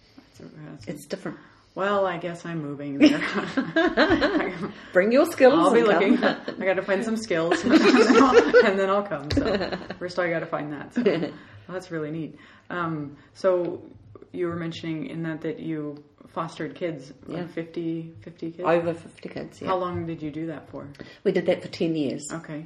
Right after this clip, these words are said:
Speaker 2: Mm-hmm.
Speaker 1: And was that something that you both wanted to do before, or was it?
Speaker 2: No. I had no, in fact, people used to say, "Why don't you try fostering?" And I would say, "Nope, not going to do that."
Speaker 1: Mm-hmm.
Speaker 2: I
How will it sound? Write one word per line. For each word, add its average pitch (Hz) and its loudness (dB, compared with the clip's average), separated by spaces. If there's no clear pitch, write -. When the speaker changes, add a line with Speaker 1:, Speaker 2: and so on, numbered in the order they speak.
Speaker 2:
Mm-hmm. 165 -8
Speaker 1:
And 175 -8
was 170 -8
that 165 -6
something 165 -10
that 151 -8
you 156 -10
both 151 -8
wanted 170 -8
to 214 -10
do 220 -8
before, 220 -6
or 160 -4
was 151 -6
it? 151 -6
Speaker 2:
No. 156 -6
I 143 4
had 147 2
no, 165 4
in 170 -2
fact, - 2
people 165 -2
used 147 -2
to 139 -8
say, 135 0
"Why 156 -4
don't 147 -8
you 147 -6
try 143 -2
fostering?" 143 -6
And 143 -2
I 143 2
would 139 -2
say, 139 -4
"Nope, 143 -8
not 143 -10
going 123 -10
to 123 -14
do 127 -8
that." 127 -8
Speaker 1:
Mm-hmm. 151 -10
Speaker 2:
I 135 -4